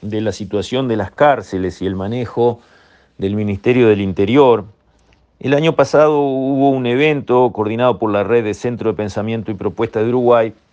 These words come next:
donde una serie de expertos, personas muy capacitadas,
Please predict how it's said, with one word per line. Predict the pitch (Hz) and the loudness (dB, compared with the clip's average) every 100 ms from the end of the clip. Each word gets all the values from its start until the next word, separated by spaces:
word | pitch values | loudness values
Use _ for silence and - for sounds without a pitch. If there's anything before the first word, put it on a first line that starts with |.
| _ _ _ _ | _ _ _ _
donde | - 147 | -4 0
una | 165 156 | 0 0
serie | 156 147 | 2 2
de | 123 | 0
expertos, | - 151 127 110 117 | 2 2 2 -2 -4
personas | 101 117 120 117 | -4 -4 -4 -2
muy | 143 175 | 0 0
capacitadas, | - 110 110 - 104 120 120 117 123 | 2 0 0 -4 0 2 4 2 -2